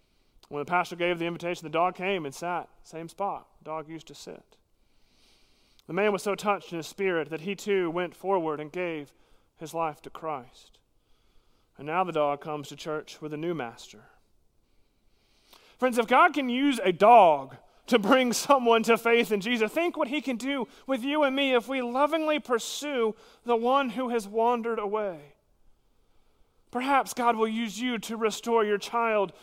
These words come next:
or your grandchild or your spouse or whomever it is. We're all prone to wander.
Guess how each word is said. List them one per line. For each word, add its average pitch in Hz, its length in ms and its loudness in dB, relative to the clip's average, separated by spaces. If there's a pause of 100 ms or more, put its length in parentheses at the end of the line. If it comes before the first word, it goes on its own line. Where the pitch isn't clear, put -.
(140)
or 202 100 2
your 202 80 4
grandchild 202 760 0 (220)
or 208 80 -2
your 196 100 2
spouse 208 540 2
or 180 40 -8
whomever 196 520 -2
it 170 80 -6
is. 143 500 -10 (960)
We're 294 140 -2
all 208 220 6
prone 175 380 -6
to 156 120 -12
wander. 135 600 -10